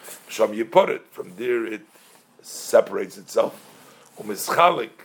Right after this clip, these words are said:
and it divides, L'samach Ribui, Neshamas Yisrael, to six hundred thousand souls of the Yidden.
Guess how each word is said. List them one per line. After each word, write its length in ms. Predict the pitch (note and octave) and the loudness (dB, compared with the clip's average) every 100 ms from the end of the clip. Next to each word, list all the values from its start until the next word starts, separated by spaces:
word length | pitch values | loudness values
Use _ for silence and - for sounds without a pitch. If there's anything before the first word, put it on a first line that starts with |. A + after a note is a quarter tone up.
| _ | _
and 180 | - A2 | -14 -10
it 120 | G#2+ | -8
divides, 580 | G2+ G#2+ D#3 C#3 A#2 - | -8 2 4 4 0 -10
L'samach 540 | F2+ - - D3+ D3 - | -18 -12 -6 -2 -2 -4
Ribui, 500 | A2 C#3 C#3+ A2+ - _ _ _ - - | -8 -8 -8 -12 -14 _ _ _ -20 -16
Neshamas 460 | - - C3 B2 - | -4 2 2 2 -6
Yisrael, 480 | F#2+ - G2+ G2 E2+ | -10 -6 -4 -4 -8
to 100 | - | -16
six 300 | - - C#3+ | -12 -8 -6
hundred 340 | C3+ B2 A2 - | -2 -2 -4 0
thousand 520 | A2+ A2 - G#2 D#2+ | 2 2 -2 -14 -18
souls 460 | - G2 G#2+ F#2+ - | -10 -2 -2 -2 -10
of 180 | D#2 | -12
the 80 | D#2+ | -16
Yidden. 360 | - F#2+ - | -18 -18 -16